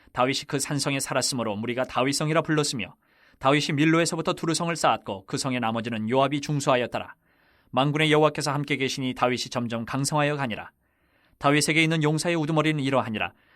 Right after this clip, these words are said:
이 사람들이 온 이스라엘과 더불어 다윗을 힘껏 도와 나라를 얻게 하고 그를 세워 왕으로 삼았으니 이는 여호와께서 이스라엘에 대하여 이르신 말씀대로 함이었더라.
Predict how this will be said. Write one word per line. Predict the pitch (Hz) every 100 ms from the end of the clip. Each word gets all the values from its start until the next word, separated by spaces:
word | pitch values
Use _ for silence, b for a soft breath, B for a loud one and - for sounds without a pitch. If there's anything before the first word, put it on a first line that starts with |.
| _
이 | 127
사람들이 | 139 127 123 131
온 | 120 139
이스라엘과 | 131 - 127 131
더불어 | 131 131 135
다윗을 | 135 127 139 156
힘껏 | - 160 151
도와 | 147 151 143
나라를 | 135 156 160
얻게 | 139 -
하고 | 117 107 98 b b _
그를 | - 123
세워 | - 117
왕으로 | 113 120 127 135
삼았으니 | - 131 127 135 123
이는 | 113 147 135
여호와께서 | 131 143 143 147 156
이스라엘에 | 143 147 160 156 156
대하여 | 147 147
이르신 | 143 143 139 135
말씀대로 | 120 - 120 120
함이었더라. | 110 131 104 - 98